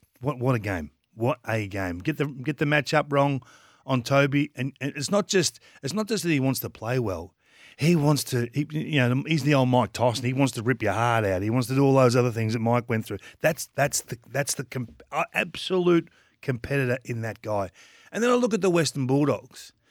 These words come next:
and they've made Libba vice captain. And I think, is there a bit of Toby Green about Libba?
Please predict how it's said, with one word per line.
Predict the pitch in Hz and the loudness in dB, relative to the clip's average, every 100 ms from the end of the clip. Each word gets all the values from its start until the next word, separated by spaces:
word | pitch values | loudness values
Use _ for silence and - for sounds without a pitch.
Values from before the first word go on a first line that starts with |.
| _ _ _ _ _ _ _ _ _ _ _ _ _ | _ _ _ _ _ _ _ _ _ _ _ _ _
and | 190 190 | -2 -2
they've | 180 | -2
made | 202 247 208 | -2 0 2
Libba | 185 175 151 | 4 6 4
vice | 123 127 120 | 2 0 0
captain. | - 117 113 110 92 - _ _ | -2 -6 -6 -8 -10 -16 _ _
And | 180 185 | -6 -6
I | |
think, | - 190 180 - _ _ _ _ _ _ _ - | -6 -10 -12 -16 _ _ _ _ _ _ _ -4
is | 247 311 | -4 -2
there | 285 | -4
a | 277 | -2
bit | 277 | -4
of | 226 | -4
Toby | - 165 190 165 139 | -4 0 2 2 2
Green | 127 131 127 | 4 4 4
about | 110 110 98 | 4 2 2
Libba? | 98 90 131 | -4 -4 -8